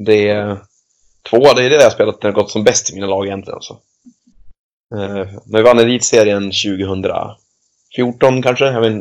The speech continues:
inte exakt, femton kanske det var. Då spelade jag ju två. Sen, eh, det är årets sista år som Gurra Eskilsson spelar fortfarande på hög nivå, då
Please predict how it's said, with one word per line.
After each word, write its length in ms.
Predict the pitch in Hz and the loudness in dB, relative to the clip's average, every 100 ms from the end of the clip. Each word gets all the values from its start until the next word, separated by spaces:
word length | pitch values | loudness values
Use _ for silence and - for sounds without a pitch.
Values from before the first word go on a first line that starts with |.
| 110 - - | -10 -14 -14
inte 140 | 98 | -10
exakt, 280 | 98 - - | -10 -10 -4
femton 320 | 110 107 107 | -4 -2 -2
kanske 180 | - 101 | -4 -2
det 80 | 101 | -2
var. 120 | 107 - - - - - - - | -2 -16 -20 -20 -20 -20 -18 0
Då 100 | 113 | 0
spelade 260 | - 104 | 4 4
jag 60 | 98 | 4
ju 60 | 98 | 0
två. 140 | - - - - - - - - - - - - - - - - | -2 -2 -4 -6 -8 -8 -20 -18 -16 -18 -20 -16 -14 -14 -16 -2
Sen, 360 | 107 107 101 | 0 0 -2
eh, 340 | 104 101 101 98 101 _ _ | -2 -2 -2 -6 -12 _ _
det 80 | 107 | 4
är 100 | 107 | 6
årets 280 | 104 104 - | 6 4 0
sista 280 | 110 - 107 | -4 2 2
år 100 | 101 | 2
som 140 | 107 | 2
Gurra 420 | 104 110 104 104 | 4 4 6 6
Eskilsson 420 | 104 - 117 101 95 | 4 2 -4 -4 -4
spelar 300 | - 98 101 | 0 2 2
fortfarande 480 | 101 - - 80 | -2 -4 -4 -4
på 100 | 101 | -4
hög 260 | 98 98 95 | 0 0 0
nivå, 260 | 101 95 95 | 0 2 2
då 340 | 98 98 98 | 2 0 -2